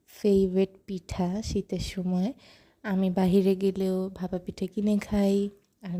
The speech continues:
ঘরে তো বানানোই হয়। So, এই যে নারিকেলটাকে কোড়ানো শেষ। এখন আমরা বাটালি গুড়, যেটা বাটালি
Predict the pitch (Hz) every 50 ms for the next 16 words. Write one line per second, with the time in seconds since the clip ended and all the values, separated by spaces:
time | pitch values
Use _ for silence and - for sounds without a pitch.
0 | 170 160 175 175 170 170 - - 180 175 175 175 170 170 170 175 185 196 226 240
1 | 208 190 185 180 196 277 - _ _ _ - - - - - - - _ _ _
2 | - - 202 190 196 196 190 202 220 226 214 196 190 185 185 - - 190 190 190
3 | - 196 190 190 - 208 202 - 196 190 190 190 185 190 202 202 - - - 196
4 | 202 226 247 - - - 196 202 185 - 196 190 190 190 185 190 202 196 185 185
5 | 196 190 202 - - 220 214 214 214 208 208 - 214 226 226 220 208 190 196 185
6 | 190 190 208 226 208 - - 185 170 - 185 185 202 196 190 180 - 190 180 180
7 | 190